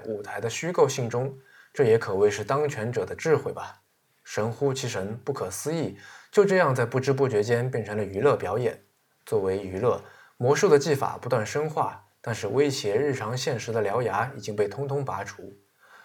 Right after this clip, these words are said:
我一面怀念着街头魔术师作为带有巫术性质的媒介而拥有凌驾于政治之上的影响力的时代，一边致力于街头剧场的创作。然而，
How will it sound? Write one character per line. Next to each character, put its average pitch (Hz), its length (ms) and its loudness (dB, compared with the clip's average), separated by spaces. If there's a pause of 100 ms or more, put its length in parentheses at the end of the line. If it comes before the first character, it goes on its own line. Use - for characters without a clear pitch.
(800)
我 135 200 4
一 160 100 4
面 180 240 6
怀 117 280 0
念 147 180 2
着 107 80 0
街 139 140 2
头 120 160 -2
魔 104 160 -2
术 113 120 -2
师 110 300 0
作 110 160 -2
为 95 160 0
带 107 140 0
有 90 100 -2
巫 127 260 -2
术 151 220 -2
性 113 220 -4
质 107 100 -8
的 104 100 -6
媒 92 220 -6
介 123 400 -2
而 95 100 -6
拥 113 240 -4
有 113 200 -4
凌 104 240 -6
驾 127 180 0
于 101 160 -6
政 214 260 2
治 - 140 -10
之 120 140 -4
上 113 240 -2
的 95 100 -6
影 110 180 -6
响 110 160 -10
力 120 120 -4
的 101 100 -6
时 95 160 -12
代， 127 300 -2 (120)
一 131 120 -4
边 117 280 4
致 139 160 2
力 117 60 4
于 98 300 -2
街 165 260 0
头 120 240 0
剧 139 220 -2
场 - 260 -8
的 101 60 -10
创 98 240 -6
作。 90 280 -6 (540)
然 98 140 -2
而， 92 280 -4